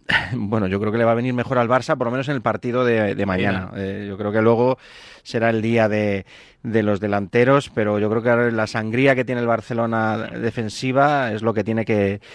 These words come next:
Speaker 1: que corregir y las decisiones que está tomando Xavi van un poco en esa dirección. Luego arriba, pues eso, puede ocurrir que Lamine te resuelva un partido, Lewandowski, que en, sin estar bien en este dos mil veinticuatro nos ha demostrado, bueno, algunas, bueno, pues, pues eso, detalles de,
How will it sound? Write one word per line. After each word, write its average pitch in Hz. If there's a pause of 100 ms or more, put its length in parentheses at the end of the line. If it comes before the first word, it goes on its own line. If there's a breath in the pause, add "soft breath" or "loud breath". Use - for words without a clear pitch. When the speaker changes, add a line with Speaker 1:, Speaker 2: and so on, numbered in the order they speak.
(300 loud breath)
Speaker 1:
que 107
corregir 107
y 147
las 113
decisiones 113
que 135
está 127
tomando 127
Xavi 131
van 127
un 110
poco 120
en 120
esa 120
dirección. 113
Luego 117
arriba, 135
pues 123
eso, 113 (300)
puede 120
ocurrir 120
que 117
Lamine 113 (480 loud breath)
te 117
resuelva 110
un 107
partido, 156
Lewandowski, 135
que 117
en, 101
sin 110
estar 127
bien 135
en 127
este 123
dos 123
mil 127
veinticuatro 120
nos 113
ha 127
demostrado, 120
bueno, 120
algunas, 107
bueno, 117
pues, 107
pues 104
eso, 113
detalles 110
de, 104